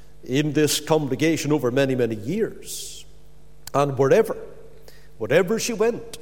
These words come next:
we thank thee for the testimony and the witness that unashamedly and in her own quiet way she always bore. Lord, be with all the family members, we pray, tonight. Be with them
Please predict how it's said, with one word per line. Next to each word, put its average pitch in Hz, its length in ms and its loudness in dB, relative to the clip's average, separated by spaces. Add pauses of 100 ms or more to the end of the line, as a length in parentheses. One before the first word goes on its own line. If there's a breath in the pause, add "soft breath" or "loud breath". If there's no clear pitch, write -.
(540 soft breath)
we 113 120 -8
thank 170 280 4
thee 143 100 -2
for 139 140 0
the 120 180 4
testimony 190 920 0
and 139 140 -2
the 107 60 -2
witness 196 600 0
that 147 220 4 (520 loud breath)
unashamedly 190 880 4 (680 loud breath)
and 123 240 0
in 160 120 4
her 175 140 8
own 196 260 6
quiet 170 500 4
way 151 400 4 (580 loud breath)
she 135 220 -4 (100)
always 170 640 4
bore. 113 680 -4 (1200 soft breath)
Lord, 160 260 6
be 127 120 0
with 131 240 0
all 180 320 6
the 135 100 0
family 107 600 -2
members, 113 680 -4
we 107 100 -6
pray, 117 560 0
tonight. 160 480 0
Be 113 80 -6
with 127 300 -2
them 131 460 2